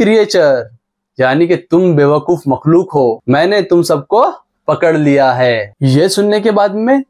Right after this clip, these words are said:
जो अंदर सबके सब थे वो कहने लगे, "मदद करो, मदद करो, मदद करो, हेल्प, हेल्प, हेल्प।" इस आवाज को सुनते हुए वहां पर एक कुत्ता आता है जिसका नाम था डियर डॉग। डियर डॉगी ने कहा, "संभल जाओ फॉक्सी लॉक्सी,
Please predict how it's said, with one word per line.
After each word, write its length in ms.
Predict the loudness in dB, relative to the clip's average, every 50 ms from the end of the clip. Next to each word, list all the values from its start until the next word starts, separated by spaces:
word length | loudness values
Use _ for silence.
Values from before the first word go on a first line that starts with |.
| _ -18
जो 160 | -6 -2 -2
अंदर 300 | 0 0 0 -2 -2 -4
सबके 400 | -2 -4 -6 -6 -4 -4 -4 -2
सब 200 | -2 -4 -4 -6 -4 -2
थे 40 | 0
वो 100 | 0 2
कहने 200 | 0 0 2 2
लगे, 360 | 2 0 0 0 -2 -4 -4 _ _
"मदद 260 | -2 0 0 0 -2 -2 -2
करो, 280 | 0 0 2 2 0
मदद 260 | 0 0 0 0 0 -2 -2 -2
करो, 240 | 0 2 2 0
मदद 340 | 0 0 0 0 0 0 -2 -2 -2
करो, 400 | -2 0 0 0 0 -2 -6 -10 _ _ _ _ _ _ -2
हेल्प, 300 | 0 0 0 0 -2 -4 -6 -4
हेल्प, 360 | -2 0 2 2 0 0 -4 -6 -4 -2
हेल्प।" 300 | -2 0 -2 -4 -6 -10 _ _
इस 260 | -4 -4 -2 -2 -2
आवाज 300 | 0 0 0 0 0 -2
को 140 | -4 -6 -6
सुनते 360 | -2 0 0 0 0 0 0
हुए 160 | 0 2 0
वहां 220 | 0 0 0 -2 -2
पर 180 | -2 -2 -4
एक 60 | -4 -4 -4 _
कुत्ता 280 | -8 -6 -4 -2 -2
आता 220 | -2 -2 -4 -4 -4
है 240 | -4 -4 -4 -6
जिसका 320 | -6 -6 -8 -4 -4 -2 -2
नाम 280 | 0 -2 -2 -2 -4
था 180 | -4 -2 -2 -2
डियर 420 | -2 -4 -2 -2 0 2 2 2
डॉग। 260 | 0 0 -2 -2 -4 -6 -4
डियर 280 | -2 0 2 2 2 2
डॉगी 280 | 2 0 0 0 0
ने 100 | 0 0
कहा, 320 | 0 0 0 -2 -2 -4 -6 -10
"संभल 420 | -6 -2 0 0 2 2 2 2
जाओ 260 | 2 0 0 0 0
फॉक्सी 360 | -2 -4 -4 -4 -4 -2 0
लॉक्सी, 800 | 0 2 0 0 -4 -6 -4 -2 0 0 0 0 0 -2 -2 -6